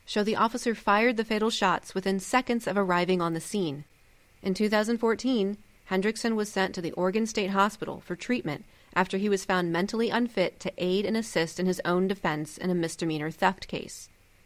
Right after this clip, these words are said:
Those charges were eventually dismissed. Hendrickson's death is the fifth fatal shooting by a Portland police officer this year.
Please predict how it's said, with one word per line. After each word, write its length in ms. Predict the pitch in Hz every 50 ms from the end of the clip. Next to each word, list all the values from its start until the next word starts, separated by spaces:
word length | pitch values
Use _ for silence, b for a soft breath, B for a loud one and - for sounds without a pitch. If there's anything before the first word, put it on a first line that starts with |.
| - - - - -
Those 240 | 180 190 202 202 -
charges 420 | - 254 247 247 190 185 170 151
were 160 | 160 180 180 175
eventually 420 | 170 190 196 208 - 160 160 151
dismissed. 640 | 147 135 139 - 170 160 - - - - - - - _ _ _ - _ - _ _ _ _ - -
Hendrickson's 560 | - 208 214 214 226 220 - 220 196 185 160
death 360 | 156 175 165 165 180 - - -
is 140 | - 185 170
the 100 | 175 185
fifth 320 | 185 - - 208 226 226 -
fatal 300 | - 220 202 208 226 226
shooting 400 | - - 233 208 180 160 165 160
by 120 | 160 160
a 140 | 160 165 165
Portland 380 | - 208 208 226 226 214 202
police 320 | - 208 220 226 233 233 -
officer 400 | 170 - - 156 - - 160 160
this 240 | - 156 147 - -
year. 260 | 165 156 131 139